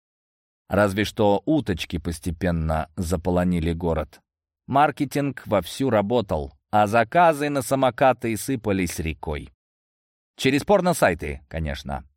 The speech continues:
Но, как правильно заметил Семён, деньги не пахнут.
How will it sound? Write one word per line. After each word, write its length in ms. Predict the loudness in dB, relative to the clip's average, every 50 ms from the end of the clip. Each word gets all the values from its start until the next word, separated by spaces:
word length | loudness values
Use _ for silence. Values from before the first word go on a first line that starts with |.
| _ _ _ _
Но, 360 | -4 0 2 4 4 4 4 4
как 260 | 4 2 2 2 0
правильно 560 | 0 2 4 6 6 4 2 0 0 -2 0
заметил 460 | 2 2 2 2 0 0 0 0 0
Семён, 440 | 0 -2 -2 0 2 2 2 2 0
деньги 520 | 0 0 2 2 2 2 2 2 2 2
не 180 | 4 2 0 -2
пахнут. 560 | 0 0 0 -2 -2 -4 -10 -12 -12 -14 -18